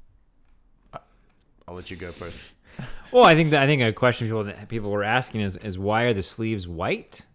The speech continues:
Speaker 1: Yes.
Speaker 2: Why aren't they the same colors as the stripes they're next to?
Speaker 1: Exactly.
Speaker 2: I think that would be, probably make it look better. Um, it looks like a soccer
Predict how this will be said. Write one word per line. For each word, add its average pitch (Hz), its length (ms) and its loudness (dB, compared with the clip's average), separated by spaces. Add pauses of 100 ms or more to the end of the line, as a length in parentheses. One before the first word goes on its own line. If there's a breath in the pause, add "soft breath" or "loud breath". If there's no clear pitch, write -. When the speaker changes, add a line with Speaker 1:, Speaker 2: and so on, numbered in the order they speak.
(120)
Speaker 1:
Yes. 98 500 -8 (200)
Speaker 2:
Why 98 180 0
aren't 104 200 0
they 101 240 2
the 92 300 -4
same 101 340 -2
colors 95 480 -2
as 87 360 -4
the 87 120 -6
stripes - 500 -6
they're 95 140 -4
next 107 320 -4
to? 196 380 0
Speaker 1:
Exactly. 98 640 -6 (200)
Speaker 2:
I 120 80 0
think 143 240 -2
that 117 180 2
would 127 160 -2
be, 117 460 -2
probably 117 420 2
make 110 240 2
it 107 100 -4
look 107 280 -4
better. 131 420 0 (380 soft breath)
Um, 117 520 2
it 127 120 -4
looks 107 180 0
like 104 100 -2
a 95 40 -4
soccer 131 680 0